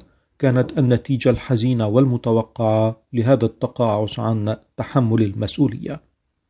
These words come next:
هذا ولم تقتصر الإدانة على الكنيسة الكاثوليكية وحدها، بل تحدث أيضا الكثير من القادة الدينيين عن أحداث أمس الأليمة.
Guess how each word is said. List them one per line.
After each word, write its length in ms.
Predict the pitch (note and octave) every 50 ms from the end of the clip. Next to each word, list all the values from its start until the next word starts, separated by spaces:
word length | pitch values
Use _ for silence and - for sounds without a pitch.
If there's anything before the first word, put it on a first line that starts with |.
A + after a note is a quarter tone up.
| _ _ _
هذا 200 | - B2+ A#2 B2+
ولم 240 | B2 B2 A#2+ A#2+ A2+
تقتصر 500 | - - - - - C#3 B2 - - B2+
الإدانة 480 | B2 C3+ D3+ C#3+ B2 C3+ D3 D#3+ D3+ -
على 220 | D#3 B2+ A#2 G#2+ A2
الكنيسة 460 | G#2 - - A2+ A2 G#2+ - - A2+ -
الكاثوليكية 760 | A#2+ G#2+ - B2 A2 - - A2 G#2 G#2+ G#2 - - A2+ A2+
وحدها، 580 | G#2+ A2 A2+ G#2 - A2+ A2+ - G#2+ A2+ B2 C3
بل 200 | C3+ C3 A#2 G2
تحدث 540 | - - A2+ - - A#2+ A2+ A#2 A2+ - C3+
أيضا 460 | C3+ C3+ A2+ A2 G#2 B2 A#2+ B2 C#3
الكثير 600 | A#2 G2+ - A#2+ A2 - - A#2+ A#2 A#2+ B2 C#3
من 160 | C3+ B2 G#2+
القادة 460 | A2 G#2 - - - C3 A#2 G2+ A2
الدينيين 680 | G#2 G2+ G#2 A2+ A2 A2 A2 G#2+ G#2+ A#2 A#2+ B2+ C3 B2+
عن 180 | A#2 G#2+ A2 A#2+
أحداث 420 | A#2 - - G#2+ A2+ A2 - -
أمس 300 | B2 B2 A2+ A2 - -
الأليمة. 580 | A2+ - - B2+ A#2+ G2+ G#2 G2 G2 G#2+ - -